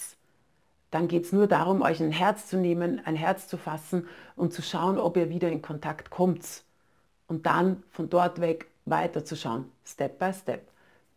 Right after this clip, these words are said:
Dabei begleite ich euch gerne. Aber wer zu mir kommt und sagt, „Ich will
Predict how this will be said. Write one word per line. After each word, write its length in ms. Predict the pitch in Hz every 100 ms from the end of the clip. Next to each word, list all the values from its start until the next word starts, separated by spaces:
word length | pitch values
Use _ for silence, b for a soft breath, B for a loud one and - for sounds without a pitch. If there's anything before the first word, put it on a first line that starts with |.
| _
Dabei 360 | 139 180 240 226
begleite 500 | - 160 160 156 151
ich 100 | 151
euch 220 | 143 - _ -
gerne. 440 | 139 131 127 123 - b b b b b _
Aber 360 | 156 165 127 147
wer 240 | 180 220
zu 100 | 202
mir 220 | 180 170
kommt 240 | 170 156 151
und 120 | 151
sagt, 220 | 147 -
„Ich 180 | 151 147
will 200 | 156